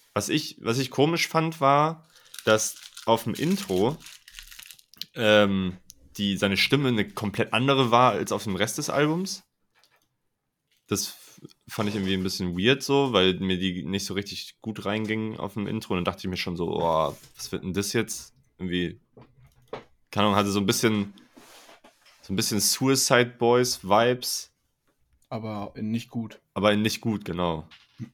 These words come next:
Speaker 1: Und,
Speaker 2: <clears throat>
Speaker 1: ähm, hat sich aber herausgestellt,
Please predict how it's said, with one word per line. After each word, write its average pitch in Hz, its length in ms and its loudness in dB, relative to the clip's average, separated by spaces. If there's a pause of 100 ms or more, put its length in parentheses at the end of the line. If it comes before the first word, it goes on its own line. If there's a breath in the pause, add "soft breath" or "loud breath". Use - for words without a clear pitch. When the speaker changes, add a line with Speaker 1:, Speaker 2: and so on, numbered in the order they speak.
(160)
Speaker 1:
Und, 135 420 -2
Speaker 2:
<clears throat> 123 40 -4
Speaker 1:
ähm, 82 500 -2 (140)
hat 123 140 4
sich 165 80 6
aber 139 300 8
herausgestellt, 147 640 4